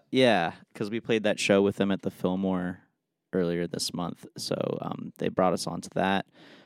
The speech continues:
Um, for those who will hear it in time, the twenty-third of March, we're playing at, uh, the Ardmore Music Hall, opening up for, uh, Pimps of Joy Time. So it should be fun.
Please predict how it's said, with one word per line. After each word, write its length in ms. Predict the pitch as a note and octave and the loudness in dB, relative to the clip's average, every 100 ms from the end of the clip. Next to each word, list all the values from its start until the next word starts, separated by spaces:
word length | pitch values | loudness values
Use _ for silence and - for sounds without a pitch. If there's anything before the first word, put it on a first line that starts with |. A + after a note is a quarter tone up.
| _ | _
Um, 600 | G2 G2 F#2+ F#2 F#2 F2+ - _ _ _ - | -2 0 0 0 -4 -6 -12 _ _ _ -12
for 220 | - G#2+ | 4 6
those 460 | G2+ G#2 G2+ G2+ - - | 8 6 4 0 -6 -6
who 160 | A#2 G#2 | 2 4
will 180 | G2 F#2+ | 4 2
hear 280 | - G#2 G#2+ | 2 6 6
it 160 | A2+ | 6
in 140 | A#2 A2+ | 2 -2
time, 400 | B2 A#2+ C3+ C#3 - - _ _ - | 2 4 2 0 -10 -20 _ _ -10
the 180 | - G2+ | 2 2
twenty-third 680 | - A#2 A2+ A2+ - A2+ G2+ | 2 2 4 2 6 8 8
of 60 | |
March, 520 | F2+ F2+ A2 - - - | 4 4 2 2 -4 -2
we're 200 | G#2 G2 | -2 0
playing 540 | - G#2 G2 F#2+ F#2+ - | 0 0 2 0 -2 -4
at, 540 | F2+ F2 E2+ - - - _ _ | -2 -2 -4 -6 -12 -12 _ _
uh, 240 | - E2 E2+ | 0 0 2
the 140 | G2+ | 4
Ardmore 300 | G2 G2+ G2+ | 6 6 4
Music 320 | F#2 G2 A2+ | 2 0 0
Hall, 320 | - C#3 D#3 D#3 _ _ _ - | 2 2 2 -2 _ _ _ -8
opening 320 | - G2+ G#2 | -2 0 2
up 120 | G#2 - | 0 -4
for, 380 | - G2 F#2 | 0 4 4
uh, 220 | F#2 E2+ E2 - | 4 0 0 0
Pimps 300 | A2 G2 F#2+ | 0 -2 -8
of 80 | - | -2
Joy 240 | D#2+ E2+ | 0 2
Time. 420 | - A2+ A#2+ C3+ - _ _ _ _ _ _ _ _ | 0 0 0 0 -8 _ _ _ _ _ _ _ _
So 240 | - F#2+ F2+ | -2 -2 0
it 60 | |
should 180 | G2 - | -2 -2
be 60 | B2+ | 0
fun. 300 | - F#2+ | 0 0